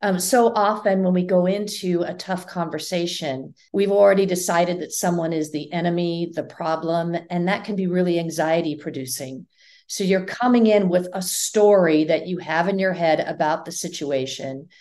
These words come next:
and that will give you a bias, where if you can come in with a curious mindset and really want to learn from the other person, their story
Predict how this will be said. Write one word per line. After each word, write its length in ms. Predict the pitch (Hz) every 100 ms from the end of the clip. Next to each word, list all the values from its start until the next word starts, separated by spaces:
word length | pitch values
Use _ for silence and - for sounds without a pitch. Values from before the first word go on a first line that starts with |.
| _ - - -
and 160 | 190 175
that 140 | 208
will 120 | 208
give 200 | 185 196
you 140 | 190 196
a 120 | 202
bias, 800 | 180 175 196 151 - - - -
where 180 | 196 190
if 120 | 175
you 100 | 214
can 160 | 226 226
come 300 | - 214 208
in 400 | 214 190 165 165
with 180 | 180 180
a 60 | 180
curious 800 | 180 - 196 208 220 220 220 185
mindset 680 | 175 202 208 - 156 135 - _ _ _ _ -
and 300 | 185 190 175
really 500 | 208 254 269 262 247
want 520 | 190 214 214 208 -
to 120 | 202
learn 520 | 190 170 190 214 202
from 180 | 180 185
the 160 | 175 175
other 260 | 175 202
person, 640 | 202 - 202 190 214 151 147 _ _
their 520 | 156 156 185 240 285
story 840 | 277 - - 175 147 131 131 127